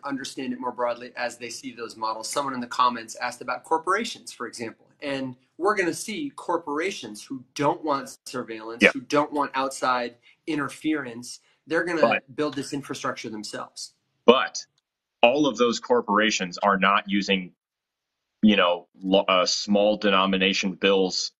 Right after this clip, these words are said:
Speaker 2: in, in cash for all their stuff anyway. All their shit's already being tracked and being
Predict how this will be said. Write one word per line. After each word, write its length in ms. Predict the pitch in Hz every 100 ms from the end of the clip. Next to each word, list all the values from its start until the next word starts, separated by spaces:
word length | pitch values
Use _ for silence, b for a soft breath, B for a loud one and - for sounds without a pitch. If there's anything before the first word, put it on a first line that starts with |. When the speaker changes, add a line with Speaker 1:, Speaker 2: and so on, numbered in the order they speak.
| _ _
Speaker 2:
in, 360 | 101 90 87 85
in 160 | 95 92
cash 380 | - 98 95
for 120 | - 98
all 80 |
their 120 | 95 95
stuff 260 | - 95
anyway. 340 | 107 107 95 92
All 140 | 113 143
their 100 | 147
shit's 320 | - 147 143
already 400 | 117 120 117 117
being 220 | 110 107
tracked 400 | - 110 104 -
and 100 | 95
being 300 | 95 95